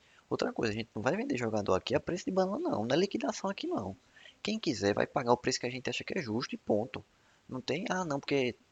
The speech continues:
o Ajax vai quebrar." Negativo. A gente tem condições de fazer situações aqui pra poder, eh, passar, eh, a temporada tranquilo. E, e eu confio muito no sucesso esportivo do clube. Eu acho que a gente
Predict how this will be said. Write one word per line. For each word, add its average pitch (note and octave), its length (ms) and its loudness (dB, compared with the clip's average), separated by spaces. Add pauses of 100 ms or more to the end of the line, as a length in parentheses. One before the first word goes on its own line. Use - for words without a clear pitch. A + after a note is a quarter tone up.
(380)
o F#2 120 2
Ajax A2+ 260 -2
vai G#2+ 100 -6
quebrar." G#2+ 280 2
Negativo. G#2+ 580 -2 (260)
A - 120 -2
gente A2+ 260 -6
tem - 160 -2
condições B2+ 360 -4
de - 60 -10
fazer G#2 300 -2
situações G2+ 400 -4
aqui G#2 320 -2 (460)
pra - 120 4
poder, - 460 0 (500)
eh, C#2+ 140 -10 (420)
passar, D3+ 560 2 (100)
eh, - 120 -4
a - 80 2
temporada G#2 460 -2
tranquilo. E3 500 0 (420)
E, G#3+ 300 -4
e - 40 -4
eu F3+ 100 4
confio G#3+ 340 -2
muito E3+ 360 -2
no B3+ 100 -4
sucesso - 240 -2
esportivo D#3 420 -6
do A#3 120 -4
clube. A#2+ 320 2
Eu B2 40 0
acho C3 100 -4
que C3 60 -4
a C3 40 -4
gente D#3 160 -6